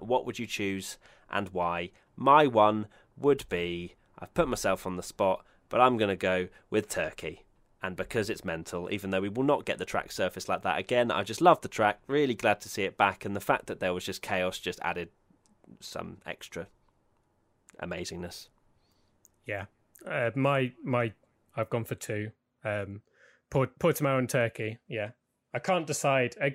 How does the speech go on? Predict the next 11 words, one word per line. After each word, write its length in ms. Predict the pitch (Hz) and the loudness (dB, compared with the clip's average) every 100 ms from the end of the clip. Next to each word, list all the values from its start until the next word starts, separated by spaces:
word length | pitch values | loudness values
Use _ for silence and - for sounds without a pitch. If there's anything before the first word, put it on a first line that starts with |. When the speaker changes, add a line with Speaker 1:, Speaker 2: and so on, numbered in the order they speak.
| 175 | 0
Speaker 2:
I 60 | |
guess 240 | 151 175 170 | 0 0 0
if 100 | 170 | 0
you've 140 | 170 | 2
gone 180 | 180 151 | 2 0
Turkey, 400 | 160 143 - 120 | 2 0 0 -2
then 160 | 113 110 | 0 0
I'll 100 | 110 | 0
say 160 | 110 | -2
Portimao, 580 | 107 120 110 107 101 98 | -2 -2 -2 -4 -4 -2
but 220 | 110 104 | -2 -2